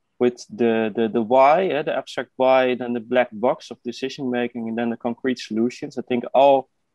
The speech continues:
everything is possible. We can go to Mars, uh, so to say. But who is deciding on that? So that's,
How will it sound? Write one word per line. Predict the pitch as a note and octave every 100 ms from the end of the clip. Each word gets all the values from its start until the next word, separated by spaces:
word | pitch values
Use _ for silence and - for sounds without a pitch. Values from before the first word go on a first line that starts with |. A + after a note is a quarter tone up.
| -
everything | - D3+ C#3
is | A#2+
possible. | - - C#3 - D3 D3+
We | C3+
can | B2+ A#2+
go | A#2
to | A2+ B2
Mars, | A#2+ C#3 F3+ -
uh, | E3 G3 _ _ _ _
so | _ C#3
to | B2+
say. | - C#3 D3+ - _ _ _ _ _ -
But | C#3 C3+ -
who | B2 D#3+
is | F3+
deciding | - D3 - D3+ D#3 C3
on | A2 G#2+
that? | G2 F#2+
So | C3+
that's, | C3+ - - _